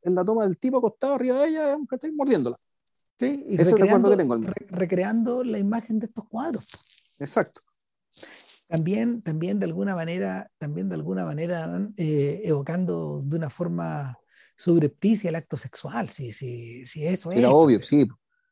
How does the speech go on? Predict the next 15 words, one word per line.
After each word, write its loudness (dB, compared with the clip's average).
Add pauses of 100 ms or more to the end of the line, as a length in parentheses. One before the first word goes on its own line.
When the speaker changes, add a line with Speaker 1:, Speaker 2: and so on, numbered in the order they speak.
(120)
Speaker 2:
Claro. 4
Speaker 1:
obvio, -2 (120)
¿cachai? -6
Eso, 0
sí, 2
eso, -2
eso, 0
eso, 0
lo, 4 (160)
eso, 2
sí, 0
eso 0
sí 2
lo 6
sabemos, 4